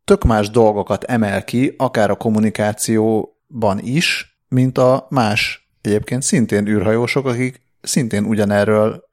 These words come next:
írnak vagy beszélnek, hogy mi a fontos akkor, hogyha össze vagy zárva pár emberrel kis térben hosszú időre. Tehát ez fontos szerintem, ez a, a, a skill egy kommunikációnál rögtön az elején.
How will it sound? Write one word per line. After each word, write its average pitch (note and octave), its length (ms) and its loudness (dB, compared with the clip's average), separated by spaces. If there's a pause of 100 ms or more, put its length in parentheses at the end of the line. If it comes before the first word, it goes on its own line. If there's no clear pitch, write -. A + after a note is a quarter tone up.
(140)
írnak A2 400 0
vagy G#2+ 160 2
beszélnek, G#2+ 760 -2
hogy A2+ 200 -2
mi A#2 100 4
a G#2 80 4
fontos G#2 500 0
akkor, G2+ 380 0
hogyha G2+ 460 0
össze G#2 280 0
vagy F#2+ 180 2
zárva G2 600 0 (420)
pár G2+ 260 -2
emberrel G2+ 840 0
kis - 400 -6
térben G2 600 -2
hosszú - 300 -4
időre. F2+ 520 -2 (200)
Tehát - 440 -6
ez F#3 240 4
fontos F#3 320 2
szerintem, B2+ 420 2
ez C3 140 2
a, C3 160 4
a, C3 380 -6
a D3+ 60 -8
skill A#2+ 340 2
egy A2+ 400 2
kommunikációnál A2+ 1500 0
rögtön A2+ 380 -2
az G2+ 100 0
elején. D3 560 0